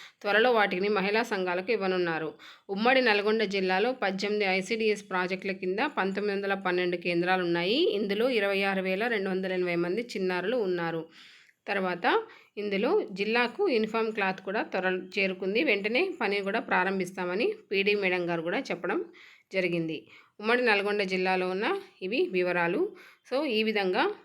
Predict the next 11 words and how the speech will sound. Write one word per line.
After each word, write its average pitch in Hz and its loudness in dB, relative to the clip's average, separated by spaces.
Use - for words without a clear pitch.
అంగన్వాడీలకు, 220 0
అంగన్వాడీలో 214 2
చదివే 190 -2
పిల్లలకు 180 -4
రెండు 202 2
జతల 202 0
చొప్పున 196 -2
యూనిఫామ్ 214 4
అయితే 196 0
అంద-, 196 -2
అందజేయనున్నారు. 190 2